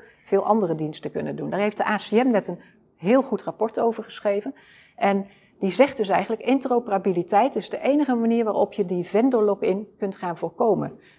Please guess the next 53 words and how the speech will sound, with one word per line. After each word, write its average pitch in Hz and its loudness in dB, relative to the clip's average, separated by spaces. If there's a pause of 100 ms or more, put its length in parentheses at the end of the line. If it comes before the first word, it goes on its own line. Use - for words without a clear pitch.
(100)
Want 208 0
daar 202 0
moet 208 0
je, 180 0
hè, 240 -6
daar 190 -4
moet 190 -6
je - -6
echt, - -4
eh, 180 2
een, 170 -4
een 175 -6
schutting 180 0
tussen 143 -8
zetten. 147 -10 (560)
Dataportabiliteit 233 2
is 175 -10
een 175 -6
andere, 269 2
zit - -2
ook, 262 4 (160)
komt 190 -6
ook 254 4
in 233 4
die 220 2
wet. 220 2 (220)
Dat 214 -2
betekent, 247 0 (160)
kun 262 4
je 220 2
je 175 2
data, 262 2
en 269 -4
daar 226 -6
gaan 190 -4
we 185 -6
denk 180 -4
ik 175 -6
straks - -8
nog 220 -6
over 208 2
hebben, 196 0
kun 233 6
je 208 0
die 175 0
meenemen 233 4 (160)
van 190 -6
de 185 -2
ene 254 4
dienst 208 -2
naar 190 -6
de 175 -8
andere. 180 -4